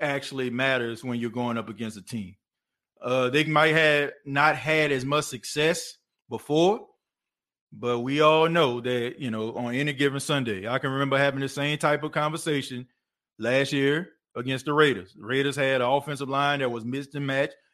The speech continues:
I remember a couple years ago when the Vikings had a game, you know, they, they had offensive line issues. They were missing, uh, mixing and matching. So just 'cause their offensive line has not been good don't mean that,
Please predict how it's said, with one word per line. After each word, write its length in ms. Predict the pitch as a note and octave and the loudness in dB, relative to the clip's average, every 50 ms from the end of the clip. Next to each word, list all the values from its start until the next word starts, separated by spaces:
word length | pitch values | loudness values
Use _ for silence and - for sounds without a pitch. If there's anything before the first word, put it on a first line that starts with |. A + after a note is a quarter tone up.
| _ - | _ -2
I 100 | B2 B2+ | -2 0
remember 280 | C3 C3+ C3+ B2 B2 | 0 0 -2 -2 -2
a 40 | B2 | -2
couple 240 | - D#3 C#3+ C3 C#3 | -2 -2 -2 -2 -2
years 260 | C3+ C3+ C#3+ C#3+ C#3 | -4 -2 -2 -2 -2
ago 260 | C#3 C3 C3+ C#3 C#3+ D3+ | -4 -2 -2 0 0 0
when 120 | C3+ A#2+ | 0 -2
the 60 | A2+ | -4
Vikings 420 | G#2 G#2+ B2+ C#3 C#3+ - C#3 C3+ B2 | -2 0 0 0 0 -2 -4 -6 -2
had 240 | C#3+ C#3 C#3 C3+ | 0 0 0 0
a 60 | C3+ B2+ | 0 -2
game, 300 | B2 C3+ C#3 C3+ C#3 C#3+ _ _ _ _ _ _ | -2 -2 -4 -4 -4 -6 _ _ _ _ _ _
you 140 | - A#2+ B2 | -10 -6 -4
know, 360 | C3 C3 C3+ C#3 C3+ C#3 C3+ - | -2 0 0 0 -2 -4 -6 -8
they, 180 | A#2+ B2 C3+ C3+ | -6 -6 -6 -4
they 140 | B2+ C3+ C#3 | -4 -4 -2
had 200 | C#3+ C#3+ C#3+ C#3+ | 0 0 0 2
offensive 440 | C3+ C#3 C#3 - D3 C#3 C3 C3 | 0 0 0 -2 -6 -8 -8 -6
line 280 | B2+ C3+ C#3 C#3+ C#3+ C#3 | -2 0 0 0 0 0
issues. 440 | C#3 C#3+ - - D3 C#3 C#3 C#3+ C3+ | -2 -6 -6 -8 -6 -6 -4 -4 -4
They 120 | B2 B2 | -2 -2
were 160 | C3 C#3 C#3+ | 0 0 0
missing, 380 | C#3 C#3 C#3+ C#3 - D3 C#3+ C3+ _ - | 0 0 -2 -4 -6 -10 -16 -16 _ -12
uh, 120 | C3 B2 | -10 -8
mixing 400 | A#2+ C3 D3+ D3+ - - C#3 C3+ | -6 -4 -4 -6 -6 -6 -6 -6
and 100 | C3+ C3 | -4 -2
matching. 420 | C#3 C#3+ D3 D3 C#3+ - D3 D3+ D#3 _ _ _ _ _ _ - | 0 2 2 0 0 -2 -8 -12 -12 _ _ _ _ _ _ -2
So 500 | - E3+ D#3+ D#3 D3+ C#3+ C#3+ C#3+ C#3+ _ _ - | 4 6 6 6 6 4 2 -2 -6 _ _ -6
just 160 | C3+ D#3 E3 | -6 -2 0
'cause 160 | - F3 D#3+ | 2 2 2
their 160 | D#3+ D#3 D#3 D3+ | 2 4 4 4
offensive 400 | D#3 D#3 D#3 E3 D#3 C#3+ D3 C3+ | 4 4 2 -2 -6 -4 -4 -2
line 300 | C#3+ D3 D3+ D3+ D3 C#3+ | 0 0 2 2 0 -2
has 100 | B2+ A#2+ | -2 -2
not 220 | C#3 C#3 C#3+ C#3 | 0 0 0 0
been 160 | C3+ C3+ C3 | -2 -6 -4
good 260 | B2+ C#3+ D3 C#3 C3 | -2 0 0 0 0
don't 180 | B2+ B2+ B2+ C3+ | 0 -4 -4 -4
mean 220 | C3+ C3+ C3+ C3 | -4 -4 -4 -4
that, 280 | B2+ B2 A#2+ A#2 A2 | -2 -2 -2 -4 -4